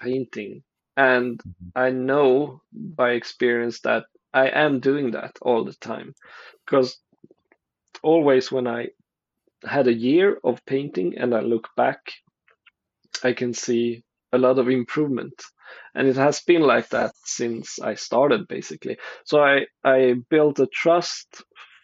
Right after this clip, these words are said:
Speaker 1: for myself that this is the way. And,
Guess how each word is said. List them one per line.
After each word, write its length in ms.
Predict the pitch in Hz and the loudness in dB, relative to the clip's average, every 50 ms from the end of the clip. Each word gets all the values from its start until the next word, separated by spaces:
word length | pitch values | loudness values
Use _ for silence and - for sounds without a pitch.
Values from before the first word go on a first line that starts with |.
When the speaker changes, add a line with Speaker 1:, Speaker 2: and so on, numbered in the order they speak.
| _ - - | _ -14 -6
Speaker 1:
for 160 | - 151 135 120 | -2 0 0 2
myself 880 | 123 120 117 120 113 - - 120 113 113 117 113 - - - _ _ _ _ - 127 127 - | 0 0 -2 -4 -4 -4 -2 0 0 0 0 -2 -10 -20 -20 _ _ _ _ -20 -20 -10 -2
that 260 | - 123 117 113 - _ | 0 0 0 0 -4 _
this 480 | - 135 120 113 131 127 123 117 - - | -12 -10 -4 0 2 2 2 0 -2 -4
is 200 | 120 117 - - | -6 -6 -6 -8
the 120 | - - | -8 -6
way. 380 | - 120 127 127 - - - _ _ _ _ _ - - _ _ _ - | -2 0 0 0 -2 -2 -8 _ _ _ _ _ -20 -20 _ _ _ -6
And, 720 | - 123 120 113 113 110 107 110 110 110 107 107 - - | -2 -2 0 0 0 0 -2 -2 -2 -4 -6 -8 -10 -16